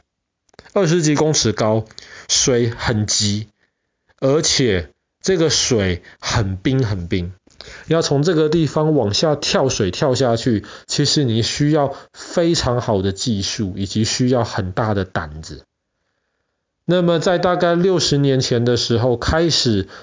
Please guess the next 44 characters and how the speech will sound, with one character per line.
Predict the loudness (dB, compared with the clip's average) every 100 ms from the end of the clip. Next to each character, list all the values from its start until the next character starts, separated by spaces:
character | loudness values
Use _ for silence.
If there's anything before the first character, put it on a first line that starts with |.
| -6
当 | 0 2
地 | 2 2
有 | 2 2
人 | 2 0
尝 | 0 -2 0
试 | 0 2
在 | 0
这 | 2
边 | 0 0
跳 | 0 2 2
水， | 0 -2 -4 -12 _ _ -20 _ _ -4
呃， | -2
不 | 0
是 | 0 0
六 | 2 0
十 | 0 -4
年 | -6 -6
前 | -6
哦， | -8 -12 -18 _
呃， | -6
不 | -2 0
好 | 0
意 | 0
思， | -4 -10 -16 -16
四 | -6 -2
百 | 0 2
多 | 2 2
年 | 2 2
前 | 0 0
的 | 0
时 | 0
候， | 0
当 | 0 0
时 | 0 2
有 | 2
人 | 0 -2
尝 | -4 -4
试 | -2 -2
就 | 0
在 | 0
这 | -2
边 | -4 -2
跳 | 0 0
水。 | -2 -10